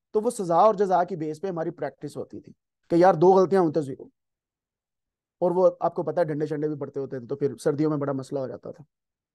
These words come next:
So, सजा और जजा की बेस पे एक डॉग को जब ट्रेन किया जाता है तो उसे सजा और जजा दी जाती है। आपको पता है वो बॉल फेंकते हैं, वो पकड़ के लाए तो फिर उसे हड्डी दी जाती है, फिर दोबारा फेंको तो फिर कुछ दिया जाता है।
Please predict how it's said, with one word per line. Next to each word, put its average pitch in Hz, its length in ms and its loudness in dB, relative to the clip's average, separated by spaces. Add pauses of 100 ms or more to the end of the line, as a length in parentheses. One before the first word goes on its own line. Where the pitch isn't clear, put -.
(640)
So, 180 160 4 (460)
सजा 202 220 4
और 202 140 6
जजा 139 240 -4
की 117 120 -14
बेस 101 200 -14
पे - 180 -18 (540)
एक 240 240 8 (180)
डॉग 180 380 6
को 151 180 6
जब 185 220 2
ट्रेन 180 320 4
किया 196 240 4
जाता 160 240 2
है 180 60 4
तो 180 100 -2
उसे 185 140 -6
सजा 160 240 -4
और 165 160 2
जजा 147 280 -2
दी 147 140 -6
जाती 127 260 -8
है। 170 60 4
आपको 175 160 -2
पता 180 200 -2
है 233 40 -2
वो 226 80 0
बॉल 175 280 0
फेंकते 175 360 -6
हैं, 175 80 -6
वो 180 60 -6
पकड़ 170 280 -6
के 185 120 -6
लाए 165 200 -2
तो 165 120 -6
फिर 165 160 -6
उसे 165 180 -6
हड्डी 156 260 -4
दी 156 140 -4
जाती 151 320 -4
है, 147 180 -4 (720)
फिर 226 140 4
दोबारा 190 260 2
फेंको 170 260 -4
तो 165 100 -6
फिर 175 160 -6
कुछ 175 200 -6
दिया 165 220 -2
जाता 151 240 -6
है। 156 120 -8